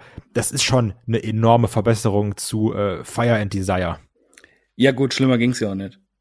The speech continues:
Speaker 1: Also das ist schon wirklich, da hat sich schon viel getan, auch so eine gewisse Sicherheit am, äh, am Mic. Das mag ich schon.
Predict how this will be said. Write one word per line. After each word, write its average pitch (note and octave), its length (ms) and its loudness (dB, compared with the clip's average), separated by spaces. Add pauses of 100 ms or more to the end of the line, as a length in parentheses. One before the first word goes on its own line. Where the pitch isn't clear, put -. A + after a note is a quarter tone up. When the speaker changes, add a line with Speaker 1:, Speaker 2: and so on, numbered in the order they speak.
Speaker 1:
Also G2+ 120 -2
das G#2 100 -2
ist G#2+ 160 -6
schon G2 220 -2
wirklich, G2+ 360 -6 (420)
da G2 120 0
hat A2+ 100 0
sich B2 100 0
schon A2+ 140 2
viel B2+ 160 -2
getan, A2 400 0
auch G#2 120 -2
so A2+ 100 -6
eine G#2+ 140 -2
gewisse G#2 260 -4
Sicherheit G#2+ 520 0
am, G2 340 -2
äh, C#2+ 40 -10 (400)
am G2 160 -4
Mic. G2 340 2 (360)
Das - 140 -10
mag A2+ 200 0
ich G2+ 100 -4
schon. A#2+ 320 -2